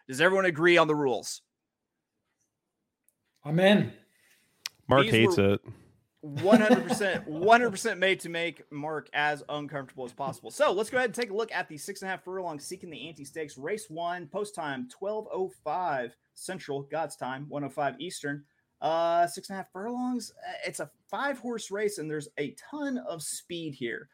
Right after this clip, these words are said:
Speaker 1: Our task was to find the horse that we wanted to win bet.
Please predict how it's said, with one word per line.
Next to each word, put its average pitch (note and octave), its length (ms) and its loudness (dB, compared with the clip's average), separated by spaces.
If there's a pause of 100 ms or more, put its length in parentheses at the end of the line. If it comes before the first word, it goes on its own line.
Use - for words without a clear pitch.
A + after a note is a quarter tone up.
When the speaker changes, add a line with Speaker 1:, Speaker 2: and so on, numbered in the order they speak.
(240)
Speaker 1:
Our F#3+ 120 -2
task F#3+ 380 -2
was D3 80 -6
to C#3+ 100 -12
find F3 320 -2
the D#3+ 60 -8
horse D#3 220 -6
that - 120 -6
we D3+ 160 -4
wanted D3 300 -4
to C3+ 80 -8
win C#3 320 -4
bet. C#3+ 320 2